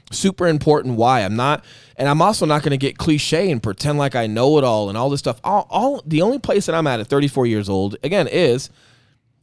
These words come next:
I got a ton of experience with some cool shit and some, uh, and some difficult shit. But if I don't take those lessons and that perspective to civilian world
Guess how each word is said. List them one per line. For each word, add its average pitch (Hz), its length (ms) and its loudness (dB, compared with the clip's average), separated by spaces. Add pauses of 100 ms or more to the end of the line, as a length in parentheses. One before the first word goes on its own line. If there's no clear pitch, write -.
(100)
I 147 100 0
got 143 100 0
a 104 60 -4
ton 180 200 -2
of 220 80 -6
experience 165 600 -4
with 131 120 -2
some 113 140 -8
cool 127 280 4
shit 92 440 -6
and 110 180 -6
some, 117 160 -6
uh, 110 240 0
and 117 140 -4
some 117 160 -6
difficult 113 560 -4
shit. - 280 -6 (440)
But 127 100 -2
if 123 120 -4
I 120 100 2
don't 165 340 0
take 185 340 -2
those 147 260 4
lessons 123 400 -2
and 107 80 -8
that 113 180 -6
perspective 104 640 -8
to 151 180 2
civilian 185 520 2
world 85 260 -4